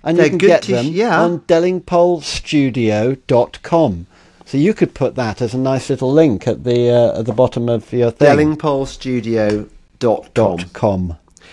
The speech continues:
Speaker 2: Yeah. That's
Speaker 1: And
Speaker 2: good.
Speaker 1: there's also a Psalm
Speaker 2: Um,
Speaker 1: ninety-one mug, but I haven't got that with me right now. But yeah, I, I, I should get better at selling the merch. I'm very lazy with it. But, uh,
Speaker 2: Oh, we
Speaker 1: i-,
Speaker 2: should
Speaker 1: if
Speaker 2: both get better at,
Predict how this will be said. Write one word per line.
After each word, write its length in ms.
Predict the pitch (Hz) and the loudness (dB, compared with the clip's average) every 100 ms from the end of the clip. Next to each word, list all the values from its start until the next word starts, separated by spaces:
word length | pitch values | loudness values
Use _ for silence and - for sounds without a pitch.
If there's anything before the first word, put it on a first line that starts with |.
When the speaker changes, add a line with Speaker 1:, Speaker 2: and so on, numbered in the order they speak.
| - - | -20 -6
Speaker 2:
Yeah. 300 | 120 104 101 _ _ _ _ _ _ _ | -2 -2 -6 _ _ _ _ _ _ _
That's 180 | 139 139 | -4 0
Speaker 1:
And 180 | 131 139 | 0 2
Speaker 2:
good. 60 | |
Speaker 1:
there's 180 | 139 135 | 2 2
also 260 | 170 165 156 | 2 2 0
a 40 | |
Psalm 300 | 147 156 139 | 2 2 2
Speaker 2:
Um, 60 | 135 131 | 2 2
Speaker 1:
ninety-one 440 | 131 127 131 123 | 0 0 0 2
mug, 240 | 123 113 87 | 0 0 -2
but 120 | 113 | -2
I 80 | 113 | 0
haven't 160 | 123 110 | 0 0
got 140 | 113 | 0
that 180 | 104 92 | 2 2
with 200 | 117 110 | 2 0
me 100 | 101 | -2
right 240 | 92 90 | -4 -4
now. 240 | 57 90 90 - - - - _ _ _ _ _ | -6 -10 -10 -14 -20 -20 -20 _ _ _ _ _
But 220 | 123 120 | -4 -2
yeah, 300 | 147 135 107 90 _ - | 2 2 2 -4 _ -8
I, 80 | - | -2
I, 340 | 127 117 131 131 | 0 2 0 0
I 40 | |
should 220 | - 147 | -4 -2
get 200 | - - | -2 -2
better 280 | 131 120 117 | -2 -2 -2
at 80 | - | -2
selling 320 | - 117 110 | -2 -2 -2
the 60 | 107 | -2
merch. 400 | 110 104 - - | 0 -2 -4 -4
I'm 140 | 113 | -2
very 260 | 101 127 107 | 2 4 4
lazy 560 | 101 98 90 90 87 98 | 2 -4 -4 -8 -10 -8
with 160 | 92 85 | -6 -6
it. 240 | 76 - | -10 -10
But, 360 | - 92 - - | -6 -6 -6 -2
uh, 140 | 101 101 | 0 2
Speaker 2:
Oh, 440 | 117 107 92 85 | 2 0 -4 -8
we 200 | 117 123 | -4 -2
Speaker 1:
i-, 60 | 120 | -2
Speaker 2:
should 120 | 110 | 0
Speaker 1:
if 60 | 117 | 0
Speaker 2:
both 220 | 113 107 | 0 -2
get 220 | 107 85 | -6 -6
better 340 | 98 90 87 | -8 -10 -10
at, 120 | 85 | -10